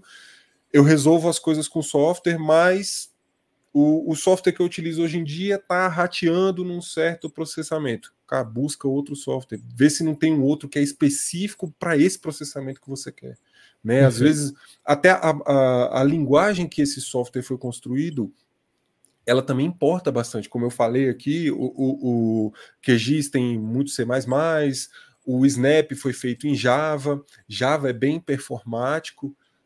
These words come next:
Speaker 1: né? Então, principalmente pra, pra questão de manipulação de arrays, que é o,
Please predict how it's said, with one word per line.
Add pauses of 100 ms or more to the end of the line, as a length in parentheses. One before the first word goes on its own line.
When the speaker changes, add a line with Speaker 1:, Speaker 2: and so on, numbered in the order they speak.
Speaker 1:
né?
Então,
principalmente
pra,
pra
questão
de
manipulação
de
arrays,
que
é
o,